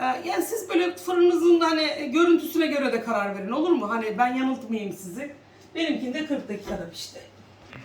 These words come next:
Hadi bismillah. Of, of, of, of. Hadi tam göstereyim diyorum ama bu sefer de böyle şeyler oluyor. Bakın, bir kere bakın.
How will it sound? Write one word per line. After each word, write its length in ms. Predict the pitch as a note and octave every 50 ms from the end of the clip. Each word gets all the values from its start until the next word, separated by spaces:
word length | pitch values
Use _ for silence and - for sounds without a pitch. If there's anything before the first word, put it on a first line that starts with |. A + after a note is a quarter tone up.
| - -
Hadi 180 | - - F3 -
bismillah. 420 | - - - - - - - - F3+ - G#3 F3+ A3 - -
Of, 120 | B3+ B3+
of, 600 | - - - - - - - - G3+ - - - G#3
of, 240 | G#3 - - -
of. 160 | C4 C4+ C4+ C4 - - - - - - - - - - - - - - - - - - - - - - - - - - - - - - - - - - - - - -
Hadi 140 | B3+ B3 - -
tam 200 | C#4+ C#4+ C#4+ C#4
göstereyim 520 | B3+ C4+ - - - C#4 C4 B3+ B3+ B3+ B3
diyorum 200 | C4 C4 C4 D4+
ama 220 | D#4+ E4 D4+ C#4+ - - - - - - - - - - - - - - B3+
bu 40 |
sefer 460 | - B3+ B3+ B3 - B3 A#3 A3+ G#3+ G3+
de 200 | B3 C4 D4+ E4 E4 - - - - - - - - - - - - - - - - - - - - - - - -
böyle 200 | A3+ A3 G3+ -
şeyler 300 | - - F3 F3+ A#3+ B3+
oluyor. 560 | C4 A3+ A3 G#3+ G#3+ G#3 G3+ G3 G3 G3 G3 G3 - - - - - - - - - - - - - - - A#2+ B2+ C3 - - - - - - - - - - - - - - - - - - - - G3+
Bakın, 260 | G#3 - - G#3 G3+ F3 - - - - - -
bir 60 | C4 B3+
kere 360 | - - - G3 F#3 F3+ G3 G3+
bakın. 240 | F#3 F3+ - -